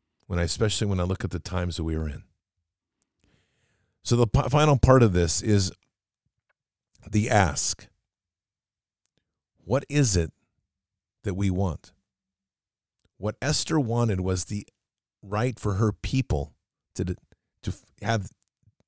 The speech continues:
he, she wanted first the king to know of the deceit and the plotter, and the plot and the plotter. She later wanted the right for her people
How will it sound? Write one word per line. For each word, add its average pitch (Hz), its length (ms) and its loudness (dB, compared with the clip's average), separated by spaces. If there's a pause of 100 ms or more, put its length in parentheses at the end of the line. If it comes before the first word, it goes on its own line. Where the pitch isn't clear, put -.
(120)
he, 107 240 0
she - 180 -4
wanted 113 380 0
first 147 360 2
the 107 80 -4
king 120 340 0
to - 120 0
know 92 420 2
of 92 100 -6
the 92 60 -4
deceit 90 540 -2
and 90 140 -4
the 82 60 -2
plotter, 80 460 -6 (260)
and 87 100 -2
the 80 60 -4
plot 113 380 -2
and 95 120 -2
the 87 60 0
plotter. - 460 -8 (2250)
She - 240 0
later 127 340 4
wanted 104 600 2
the 101 100 0
right 98 340 0
for 101 160 -2
her 95 140 4
people 87 640 0